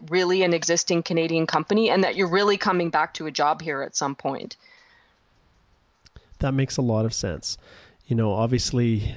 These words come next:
Speaker 2: uh, people are trying to do whatever they can to, to maintain their permanent resident status. And, and, uh, uh,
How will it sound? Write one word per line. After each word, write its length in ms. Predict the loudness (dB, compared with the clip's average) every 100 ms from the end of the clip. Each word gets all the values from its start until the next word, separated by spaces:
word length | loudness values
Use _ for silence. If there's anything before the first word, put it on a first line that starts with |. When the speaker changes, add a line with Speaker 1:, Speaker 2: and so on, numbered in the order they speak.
| -4
Speaker 2:
uh, 160 | -4 -4 -4
people 340 | -2 0 0
are 260 | 2 0 -4 -16 -20 -20 -20 -8
trying 300 | 0 0 2
to 100 | 2
do 80 |
whatever 280 | 2 2 2
they 120 | 0
can 560 | 0 -2 0 0 0 -2
to, 260 | -2 -2 0
to 160 | 0
maintain 560 | 2 2 0 0 2 2
their 120 | 0
permanent 340 | 0 -2 -2 -2
resident 380 | -2 -2 -6
status. 540 | -4 -2 0 0 -2 -2
And, 200 | -2 -4 -12 -20 -20 _
and, 340 | -4 -2 -2 -2
uh, 120 | -4 -8 -10
uh, 200 | -10